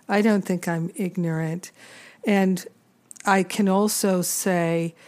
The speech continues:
that generally there are so many things I do not know about, so many things. And I'm interested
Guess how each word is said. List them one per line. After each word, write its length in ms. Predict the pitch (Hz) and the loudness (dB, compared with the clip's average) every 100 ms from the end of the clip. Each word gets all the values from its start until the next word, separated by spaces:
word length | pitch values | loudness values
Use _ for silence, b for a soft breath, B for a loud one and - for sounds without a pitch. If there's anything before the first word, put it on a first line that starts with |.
| B B B | B B B
that 640 | 165 175 165 165 - 277 | 0 0 0 -4 -8 -10
generally 960 | 165 202 214 254 240 170 156 151 175 233 _ b b b | -4 2 4 4 2 0 0 -2 -2 -4 _ b b b
there 180 | 202 190 | 2 4
are 200 | 180 175 | 4 2
so 760 | 165 - - - 226 240 226 214 | 0 -4 -4 -2 0 4 4 4
many 460 | 202 196 208 196 | 4 4 2 2
things 680 | 180 - 202 180 156 156 - - | -2 -2 0 0 -2 -6 -8 -4
I 320 | 196 185 185 | 0 2 2
do 300 | 175 180 175 | 0 -2 0
not 460 | 175 165 165 175 - | 0 0 -2 -4 -4
know 420 | 175 160 165 165 | -2 0 0 0
about, 680 | 156 156 143 165 208 - - B B B B | -2 -6 -6 -8 -8 -12 -18 B B B B
so 600 | - - - - 233 226 | -6 -4 -2 2 4 4
many 420 | 220 175 165 165 | 4 2 0 -4
things. 640 | 160 190 156 180 196 - - B B B B B B B - | -6 -6 -6 -6 -10 -12 -14 B B B B B B B 0
And 520 | 208 196 190 190 180 - b b b _ _ _ _ - | 4 4 4 2 -2 -8 b b b _ _ _ _ 0
I'm 180 | 214 233 | 2 2
interested 680 | 254 285 - - - 160 151 | 2 0 0 -2 -2 -6 -8